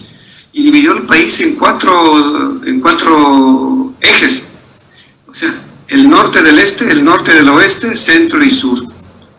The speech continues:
Y nos llamó a los empresarios, yo asistí a varias reuniones ahí, y junto con su gabinete dijo palabras más, palabras menos.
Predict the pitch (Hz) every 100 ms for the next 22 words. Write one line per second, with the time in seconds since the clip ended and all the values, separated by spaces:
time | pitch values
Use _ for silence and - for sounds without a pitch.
0 | _ _ - 330 - - - 220 233 214
1 | 180 165 139 131 127 123 120 - 151 -
2 | - 151 135 135 135 135 123 120 131 127
3 | 117 117 131 - - - - - - 269
4 | 226 233 - - - 127 127 123 120 117
5 | 120 - - - 135 139 - 131 131 135
6 | 131 127 135 135 131 123 123 117 110 113
7 | 110 -